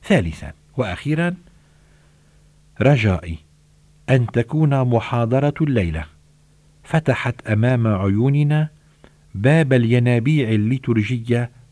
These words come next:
واسعًا لننهل منها ونستزيد، وهي الكفيلة وحدها بسد جوعنا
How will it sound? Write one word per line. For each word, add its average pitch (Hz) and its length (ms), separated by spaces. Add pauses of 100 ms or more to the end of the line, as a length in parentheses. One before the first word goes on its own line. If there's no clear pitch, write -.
واسعًا 104 640 (880)
لننهل 135 680
منها 131 400
ونستزيد، 104 760 (1120)
وهي 107 320
الكفيلة 151 680 (460)
وحدها 82 540 (720)
بسد 123 440
جوعنا 113 720